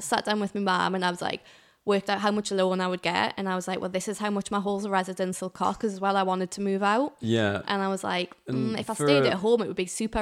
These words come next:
Speaker 1: affordable."
Speaker 2: <laughs>
Speaker 1: I was like, "Nah, I don't wanna
Speaker 2: No,
Speaker 1: stay at home."
Speaker 2: full university experience, right? May as
Speaker 1: Exactly,
Speaker 2: well.
Speaker 1: yeah. I was
Speaker 2: Yeah.
Speaker 1: like, "Not gonna get the uni exp-," especially in Newcastle.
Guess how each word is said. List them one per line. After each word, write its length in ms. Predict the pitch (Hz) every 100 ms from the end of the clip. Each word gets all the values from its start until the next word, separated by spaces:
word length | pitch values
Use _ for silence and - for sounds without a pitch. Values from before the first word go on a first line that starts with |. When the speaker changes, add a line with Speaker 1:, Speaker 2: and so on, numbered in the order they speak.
| 202
Speaker 1:
affordable." 800 | - 175 170 170 120 151 202 139
Speaker 2:
<laughs> 340 | 101 160 -
Speaker 1:
I 40 |
was 120 | 135 190
like, 160 | 175
"Nah, 140 | 196 190
I 40 |
don't 100 | 190
wanna 120 | - 113
Speaker 2:
No, 80 |
Speaker 1:
stay 180 | - 202
at 100 | 196
home." 300 | 185 190 180 190
Speaker 2:
full 140 | 143
university 460 | 147 143 143 135 139
experience, 540 | 131 180 175 107 -
right? 120 | 113
May 40 | 147
as 60 |
Speaker 1:
Exactly, 480 | 247 247 277 - 104
Speaker 2:
well. 140 | - -
Speaker 1:
yeah. 300 | 247 269 202
I 40 |
was 120 | 196
Speaker 2:
Yeah. 60 | 196
Speaker 1:
like, 100 | 202
"Not 180 | 262 254
gonna 120 | 247
get 160 | 220 214
the 80 | 220
uni 240 | 214 208
exp-," 220 | 190 -
especially 380 | 202 - 240 220
in 140 | 196
Newcastle. 840 | 196 214 208 180 175 - 101 220